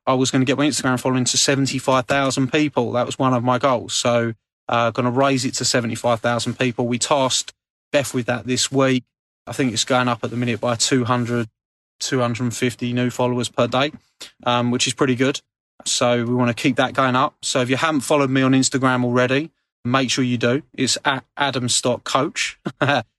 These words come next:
You go over Instagram, follow me on there, and, and that leads me to some of the stuff I was doing. So I'll tell you a bit about that strategy.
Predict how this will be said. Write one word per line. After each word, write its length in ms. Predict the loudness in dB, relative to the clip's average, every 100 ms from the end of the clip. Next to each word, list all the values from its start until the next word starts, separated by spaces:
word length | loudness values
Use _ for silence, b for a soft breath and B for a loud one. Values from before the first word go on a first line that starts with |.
| _
You 80 | -2
go 200 | 2 2
over 140 | 2
Instagram, 500 | 2 0 0 0 0
follow 180 | 0 0
me 120 | 2
on 160 | 2 4
there, 200 | 2 0 _ _ _
and, 220 | -2 0
and 200 | 0 0
that 140 | 0 0
leads 260 | 0 2
me 140 | 0 0
to 140 | 2
some 180 | 2 2
of 40 |
the 60 | 0
stuff 300 | 0 0 0
I 40 |
was 100 | -2
doing. 140 | -2 0
So 120 | 0
I'll 60 |
tell 240 | 0 0 2
you 100 | 2
a 40 |
bit 120 | 2
about 240 | 0 -2 -2
that 160 | -4
strategy. 800 | -4 0 -2 -2 -6 -6 -8 -10